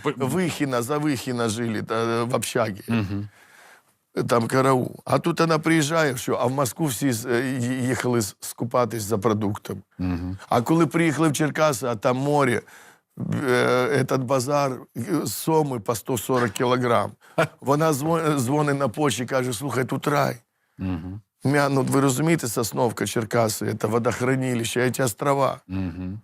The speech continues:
Speaker 1: этот мост.
Speaker 2: Ти живеш в інтернаті. Е, батьки гастролюють, ви
Speaker 1: Мгм.
Speaker 2: там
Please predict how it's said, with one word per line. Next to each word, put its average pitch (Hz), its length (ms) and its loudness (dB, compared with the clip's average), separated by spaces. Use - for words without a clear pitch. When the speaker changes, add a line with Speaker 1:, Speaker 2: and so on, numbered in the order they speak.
Speaker 1:
этот 135 320 2
мост. 143 460 2
Speaker 2:
Ти 139 100 2
живеш 127 320 2
в - 20 0
інтернаті. 92 600 0
Е, 95 240 4
батьки 120 460 2
гастролюють, 92 760 2
ви 110 60 2
Speaker 1:
Мгм. 95 100 4
Speaker 2:
там 87 160 2